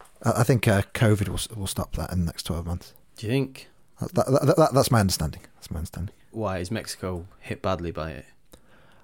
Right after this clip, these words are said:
Speaker 1: I, I, I think so, but it's also the, um, you know, the, it, it's to, they, they don't just hire the U F C equipment when they get it. It's getting, getting everything over, getting the fighters over,
Speaker 2: I know, mate, but they're
Speaker 1: um,
Speaker 2: doing, they're doing
Speaker 1: everything
Speaker 2: London,
Speaker 1: else.
Speaker 2: aren't they? So, um,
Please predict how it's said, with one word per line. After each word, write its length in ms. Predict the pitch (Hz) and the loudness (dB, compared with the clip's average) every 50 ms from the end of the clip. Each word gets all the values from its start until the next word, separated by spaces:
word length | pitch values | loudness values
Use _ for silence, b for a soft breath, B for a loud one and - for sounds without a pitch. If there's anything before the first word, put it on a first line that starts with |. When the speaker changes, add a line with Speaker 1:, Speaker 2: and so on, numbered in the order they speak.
| b b | b b
Speaker 1:
I, 80 | - - - | 2 4 6
I, 100 | 175 170 - | 4 4 6
I 40 | 180 | 6
think 180 | 160 190 185 147 | 6 6 6 6
so, 140 | - 135 120 | 6 6 6
but 80 | 113 | 6
it's 120 | 120 110 - | 6 6 6
also 360 | 139 131 - - 120 107 104 | 6 6 6 6 6 6 6
the, 240 | 92 98 98 95 - _ - _ _ - | 4 4 4 2 2 _ -14 _ _ 0
um, 500 | 113 104 98 98 98 95 92 90 - - _ _ _ _ _ _ _ _ _ _ _ - - _ _ - _ _ _ _ - | 2 4 4 4 4 4 2 0 0 -4 _ _ _ _ _ _ _ _ _ _ _ -20 -20 _ _ -20 _ _ _ _ 2
you 100 | 151 131 | 4 4
know, 100 | 101 98 | 4 4
the, 400 | 85 78 85 - - 147 127 127 | 0 -4 -8 -6 -4 -4 -2 -4
it, 80 | 127 - - | -2 0 2
it's 340 | 139 127 - - - - - _ _ - - - - | 2 2 2 0 -2 -2 -4 _ _ -20 -12 -4 0
to, 140 | - 156 - - 139 - - - - - _ _ _ _ - | 0 0 0 -2 -10 -12 -14 -18 -20 -20 _ _ _ _ 0
they, 100 | 139 180 - | 0 2 4
they 140 | - 151 151 | 6 6 8
don't 180 | 160 165 151 - | 8 8 6 6
just 320 | - 120 - - - - _ _ - | 4 4 4 2 -2 -6 _ _ -4
hire 520 | - - 139 127 123 123 113 104 - - - - - _ _ _ _ _ _ _ - | 2 4 6 8 8 8 8 6 4 0 -4 -14 -20 _ _ _ _ _ _ _ 2
the 80 | 127 113 | 4 6
U 140 | 117 120 | 6 6
F 80 | 110 - | 6 6
C 160 | - - 120 | 6 6 6
equipment 340 | 113 - - 120 - 98 95 | 6 6 4 2 2 2 4
when 120 | 98 95 | 4 4
they 80 | 95 104 | 4 6
get 160 | 104 113 95 | 6 4 4
it. 20 | 90 | 4
It's 100 | 98 - | 2 2
getting, 260 | - 123 104 110 101 - - - | 2 4 4 4 0 0 -2 0
getting 220 | - 113 98 101 | 0 0 2 2
everything 360 | 98 110 98 98 - 104 98 110 | 2 0 0 0 -2 2 4 6
over, 320 | 110 113 110 101 110 110 | 6 6 6 6 4 4
getting 200 | - - 92 80 | 4 2 0 0
the 60 | 95 87 | 0 -2
fighters 480 | - 101 98 104 101 - 101 92 90 | 0 0 2 2 2 0 0 0 2
over, 400 | 98 98 101 101 95 95 98 92 - - | 2 4 4 4 4 2 0 0 -2 -6
Speaker 2:
I 40 | 104 | -8
know, 160 | 95 98 123 | -6 -4 -4
mate, 180 | 147 156 127 110 | -2 -2 -2 0
but 60 | 107 95 95 | 2 2 4
they're 100 | 92 92 | 4 4
Speaker 1:
um, 60 | 90 - | 4 2
Speaker 2:
doing, 320 | 151 151 131 98 95 85 - - | 2 2 2 0 -2 -6 -10 -8
they're 100 | - 107 | -6 0
doing 140 | 127 135 135 | 2 2 2
Speaker 1:
everything 120 | 113 101 104 | 2 2 2
Speaker 2:
London, 200 | 127 - 87 92 | 2 4 4 2
Speaker 1:
else. 80 | 95 110 | 2 0
Speaker 2:
aren't 220 | 131 151 - - | 0 -2 -2 -2
they? 120 | 139 123 | -4 -4
So, 400 | 110 - - 110 101 101 101 - - | -4 -4 -4 -4 -2 -4 -4 -6 -8
um, 400 | 92 98 98 95 98 95 90 - | -10 -8 -8 -6 -8 -8 -10 -12